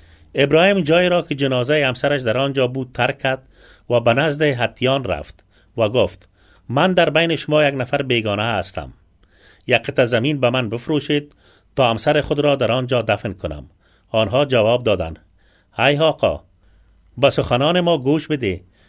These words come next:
ما تو را به حیث رهبر پرقدرت می‌شناسیم. همسر خود را در بهترین مقبره‌ای که ما داریم دفن کن. همهٔ ما خوشحال می‌شویم که یک قبر به تو بدهیم تا همسرت را در آن دفن کنی.»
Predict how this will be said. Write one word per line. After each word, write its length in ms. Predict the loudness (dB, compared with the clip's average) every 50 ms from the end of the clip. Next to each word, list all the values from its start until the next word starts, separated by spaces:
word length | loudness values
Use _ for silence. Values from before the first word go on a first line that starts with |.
| _ _ -4
ما 200 | 2 4 4 4
تو 120 | 4 4
را 140 | 2 2 2
به 120 | 2 2 2
حیث 240 | 2 0 0 0
رهبر 500 | 0 0 0 0 0 0 0 2 2 0
پرقدرت 720 | -2 -2 -4 -4 -4 -2 -4 -6 -4 -2 -2 -2 -2 -4 -4
می‌شناسیم. 680 | -4 -4 -4 -4 -6 -6 -6 -4 -6 -8 -8 -8 -12 -18 _ _ _ _ _ _ _ -20 -20 _ _ _ 0
همسر 380 | 2 2 4 4 6 6 6
خود 180 | 4 4 2 4
را 140 | 4 4 4
در 200 | 4 2 2 4
بهترین 420 | 2 0 0 0 0 0 0 0
مقبره‌ای 560 | 0 -2 -2 -2 0 0 2 2 2 0 -2
که 140 | -2 -4 -2
ما 180 | 0 0 2 2
داریم 320 | 2 2 2 0 0 0
دفن 300 | -2 -2 -2 -2 -4 -10
کن. 240 | -10 -10 -10 -12 -12 -14 _ _ _ _ _ _ _
همهٔ 380 | _ 0 2 4 4 4 4 4
ما 160 | 4 2 0
خوشحال 400 | 0 -2 -2 -2 0 0 0 0
می‌شویم 560 | 0 -2 -2 0 0 0 0 -2 -4 -6 -12 _ _ _ _ _ _ _ _ _
که 120 | -8 -2 0
یک 180 | 2 2 2
قبر 280 | 2 0 2 4 4 2
به 120 | 2 -2
تو 180 | -4 -4 -4 -4
بدهیم 540 | -2 -2 -2 0 0 0 -2 -4 -6 -10 -16 _ _ _ _ _ _ _ _ _ _ _ _
تا 140 | 4 4 4
همسرت 480 | 4 2 0 0 0 0 0 0 0 0
را 120 | 0 2
در 160 | 2 2 0
آن 160 | 0 -2 0
دفن 240 | 0 -2 -2 -2 -6
کنی.» 360 | -10 -8 -10 -10 -10 -10 -12